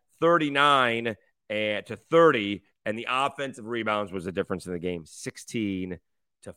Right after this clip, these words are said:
five. So that would be, uh, the difference in the game, uh, with that one. But, y-, you know, they got, they,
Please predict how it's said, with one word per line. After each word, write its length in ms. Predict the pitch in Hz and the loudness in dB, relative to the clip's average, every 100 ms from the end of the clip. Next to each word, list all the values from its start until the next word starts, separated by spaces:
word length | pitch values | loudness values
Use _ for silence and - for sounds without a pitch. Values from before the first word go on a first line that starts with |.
| - | -14
five. 280 | 98 80 - _ _ _ | -14 -12 -16 _ _ _
So 260 | - 117 | -8 -4
that 200 | 110 123 | 2 2
would 120 | 113 107 | 2 -2
be, 380 | 101 95 87 _ _ _ _ - | -2 -2 -6 _ _ _ _ -8
uh, 200 | 101 92 | -4 -2
the 100 | 90 | -4
difference 380 | 85 98 98 92 | -6 -6 -8 -12
in 80 | 90 | -14
the 80 | |
game, 460 | 82 90 85 82 78 _ _ _ _ _ | -12 -10 -8 -10 -14 _ _ _ _ _
uh, 160 | 92 87 | -12 -10
with 180 | 82 82 | -8 -2
that 220 | 95 - | -2 -2
one. 200 | 65 71 _ _ _ _ | -10 -18 _ _ _ _
But, 680 | 123 120 117 110 110 107 104 - _ _ _ _ _ _ _ _ _ _ _ _ _ _ _ _ _ _ _ _ | 10 12 12 10 8 6 4 0 _ _ _ _ _ _ _ _ _ _ _ _ _ _ _ _ _ _ _ _
y-, 260 | 95 95 101 | _ -20 -20
you 120 | 113 98 | -14 -10
know, 100 | 82 | -4
they 140 | 98 | 2
got, 240 | 104 117 | 6 6
they, 180 | 110 113 | 4 -2